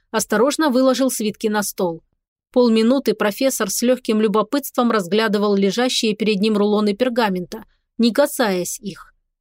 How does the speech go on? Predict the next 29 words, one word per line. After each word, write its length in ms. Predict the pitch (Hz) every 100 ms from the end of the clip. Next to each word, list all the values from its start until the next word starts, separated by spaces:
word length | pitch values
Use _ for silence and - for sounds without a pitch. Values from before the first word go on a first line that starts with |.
| -
Затем 440 | 190 214 208 202
вздохнул. 580 | 180 180 233 - 165 156 _ _ _ _ _ _ _ -
"Вы 420 | 208 208 233 320
так 420 | - 208 214 226
и 80 | 220
не 140 | 202
передумали". 880 | 190 196 185 165 180 175 170 175 214 - _ _ _ _ -
Это 300 | 233 226 226
не 120 | 226
звучало 540 | 208 247 262 233 185
как 220 | 175 190
вопрос, 440 | 190 190 240 285 -
и 140 | 247
Ливси 300 | 226 277 -
не 160 | 240 240
счёл 300 | - 311 311
нужным 380 | 214 220 214 202
отвечать. 640 | 190 180 - 165 147 - _ _ _ _ _ _ _ _ _
Грей 400 | 208 226 269 254
уже 280 | 240 214 240
не 100 | 262
раз 240 | 294 190
поднимал 460 | - 196 208 202 190
тему 360 | - 285 254 214
об 180 | 190
этичности 640 | 190 214 285 277 220 196 -
экспериментов 720 | 190 - 202 196 226 233 202
над 200 | 202 185
людьми. 380 | 190 170 165